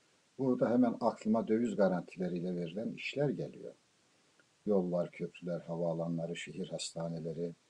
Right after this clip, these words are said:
döviz garantisine bağlanmış. Üstelik A B D'deki dolar enflasyonu düzeyinde de her yıl yenileniyor, artıyor. Kur Türkiye'de arttığında da bunlar kazanıyor. Bunu,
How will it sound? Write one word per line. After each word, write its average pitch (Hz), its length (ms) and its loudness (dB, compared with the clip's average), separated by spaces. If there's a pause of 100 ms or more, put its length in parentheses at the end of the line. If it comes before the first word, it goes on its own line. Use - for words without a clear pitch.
(480)
döviz 120 260 4
garantisine 80 680 0
bağlanmış. - 720 -8
Üstelik - 640 -4 (300)
A 95 240 0
B 95 160 2
D'deki 92 600 -2 (520)
dolar 110 360 6 (300)
enflasyonu 87 920 -4
düzeyinde 85 480 -4
de 80 220 -4 (420)
her 101 180 2
yıl 80 220 -4 (100)
yenileniyor, 85 580 -4 (100)
artıyor. 95 640 -6 (760)
Kur - 320 2
Türkiye'de 95 500 -2
arttığında 87 640 0
da 147 200 -2
bunlar 139 260 2
kazanıyor. 110 560 2 (720)
Bunu, 131 360 6